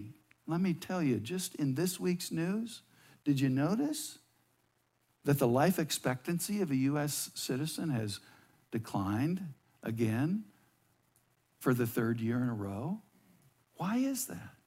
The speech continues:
Well, they attribute it to the opioid crisis. And what's that about? It's about people being addicted, addicted to a substance that they get involved with because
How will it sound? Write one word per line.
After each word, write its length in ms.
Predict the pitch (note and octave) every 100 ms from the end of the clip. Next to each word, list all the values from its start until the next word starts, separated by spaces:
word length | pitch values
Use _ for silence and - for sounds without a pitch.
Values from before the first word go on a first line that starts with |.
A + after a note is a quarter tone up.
| _ - - -
Well, 100 | C#3
they 200 | A3 C4
attribute 440 | - - B2+ C3
it 180 | F#3+ -
to 360 | - C#3 C3+ C3+ - -
the 100 | D#3
opioid 880 | E3 F3 A#3+ C#3 G#2 F#2+ F#2 F2 F#2+
crisis. 880 | - D#2+ C#2+ - D#2+ - - - - _ _ _ _ _ _ _
And 180 | C3 D3+
what's 220 | A#3 B3
that 240 | - A3+ C4+
about? 380 | F#3 G#2 G#2+
It's 160 | G3 G3
about 400 | C4 B3+ A3+ -
people 400 | - A3+ B3 G#3+
being 480 | D3 F#3+ G3 E3 D3 - - - -
addicted, 1040 | E3+ C#3 C3 A#3 E4 - - A2+ A2 C#3 E3 _ _ _ _ _ _ _ _ _ _ _ -
addicted 680 | F3+ D3+ B3+ D4 C#4 G#3+
to 180 | - F#3
a 60 | D3+
substance 1040 | - - - A#3+ C4 B3 - C#3+ C3+ C3+
that 240 | - D#3+ -
they 300 | F#3 E3+ D3 - - C#3
get 220 | F3+ A3
involved 600 | A#3+ G3 F#3+ G3+ A3 G3+
with 340 | E3+ E3 D#3
because 560 | E3 D#3+ - E3+ E3 -